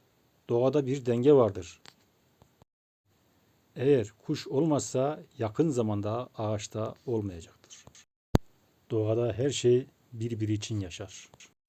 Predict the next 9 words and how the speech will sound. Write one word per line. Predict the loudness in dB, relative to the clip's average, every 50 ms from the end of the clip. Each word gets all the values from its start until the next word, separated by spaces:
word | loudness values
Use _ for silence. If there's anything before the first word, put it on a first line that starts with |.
| _ _ _ _ _ _ _ _ _ _
Ve | -4 -2 -2 -2 -2 -4 -6 -8 -12 _ _ _ _ _ _ _ _ _ -4
doğada | -4 -2 -2 -2 -2 -2 -4 -4
hiçbir | -4 -6 -6 -6 -6 -6 -6 -6 -6 -6
şey, | -8 -6 -4 -4 -4 -4 -6 -8 -12 _ _ _
hiçbir | _ -2 -2 -2 -4 -4 -4 -2 -2
varlık | -2 -4 -4 -4 -4 -4 -4 -6 -6 -10 -20 _ _ _ _ _ _ _ _
kendisi | -12 -8 -6 -6 -6 -8 -8 -6 -6 -6
için | -6 -6 -8 -8 -8
yaşamaz. | -8 -8 -10 -12 -12 -12 -12 -12 -14 -18 -20 -20